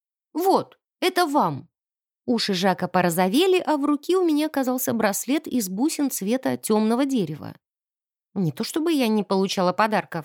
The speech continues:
но вот так, в четыре, в пять утра, от мальчишки,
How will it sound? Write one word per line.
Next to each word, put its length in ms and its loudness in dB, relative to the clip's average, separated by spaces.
но 240 4
вот 300 -4
так, 360 0
в 80 -20
четыре, 360 -2
в 80 -8
пять 240 0
утра, 560 0
от 180 -4
мальчишки, 840 0